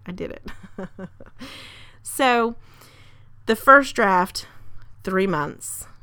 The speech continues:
You can do it if you sit down and you write consistently every day. Now, this isn't possible for everybody. At my last job, it was psychologically and emotionally draining. So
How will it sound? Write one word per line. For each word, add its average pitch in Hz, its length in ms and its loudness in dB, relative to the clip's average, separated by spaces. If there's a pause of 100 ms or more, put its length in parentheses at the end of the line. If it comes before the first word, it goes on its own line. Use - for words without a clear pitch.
You 185 140 -6
can 247 200 0
do 233 200 0
it - 340 -6 (220)
if 208 160 -8
you 202 60 -4
sit 233 340 -4
down 175 440 -6 (240)
and 202 120 -2
you 208 120 -2
write 165 600 -6
consistently 180 840 -8
every 175 280 -8
day. 160 320 -8 (460)
Now, 262 260 2
this 311 280 -4
isn't 359 300 -2
possible 320 560 0
for - 180 -6
everybody. 180 580 -6 (200)
At 220 140 2
my 262 140 4
last 262 360 0
job, 226 460 4
it 226 160 -2
was 220 440 -2 (1160)
psychologically 277 1500 0
and 185 180 -4
emotionally 202 840 -2
draining. 175 680 -6
So 208 520 2